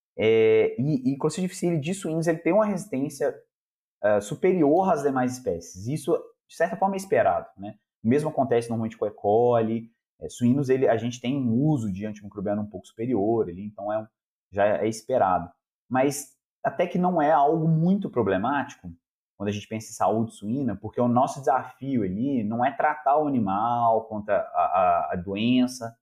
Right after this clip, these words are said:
né? É protegê-lo daqueles sete dias que ele é suscetível ali. Então, é, apesar de ter uma certa resistência, e aí eu posso desca-, destacar alguns antimicrobianos, como enro, tetaciclina, é, a gente tem um nível de resistência a esses antimicrobianos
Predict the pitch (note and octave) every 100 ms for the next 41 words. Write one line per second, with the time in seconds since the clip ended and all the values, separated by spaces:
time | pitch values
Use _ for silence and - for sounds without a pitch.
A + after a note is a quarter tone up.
0 | _ - G#2 _ _ - - C3 D#3 C#3
1 | G#2+ C3 D#3+ D3+ - C#3+ - D#3+ G3+ D#3+
2 | B2+ C#3+ - C#3 - - D3+ - C#3 C#3
3 | G2+ F#2 E2+ E2 E2 F#2+ A2+ A2+ _ _
4 | _ - F#2 F#2+ F#2 A#2 G#2+ C3+ - D3
5 | C3+ C3+ C#3 B2+ G#2+ - B2+ C#3+ B2 F#2
6 | G2+ G#2 A2 - _ - G2+ - - F#2+
7 | - F#2 - G2 F#2+ G2+ F#2+ G2 F#2+ F#2+
8 | F#2+ F2 A#2 A#2 F#2+ F#2+ A2 A#2+ A2 G2
9 | G2+ F#2 F#2+ G2 - E2+ - G2 A2+ A#2+
10 | A2 G#2+ G#2 G#2 - _ _ _ F2 F2
11 | F2 F2+ F#2 G#2+ - B2+ C#3 A2+ G2+ A#2+
12 | D#3+ A2+ G2 G2+ G2 - G2 G2 F#2+ G2+
13 | G2 F#2+ F#2+ F#2+ F2 F#2+ D#3 - -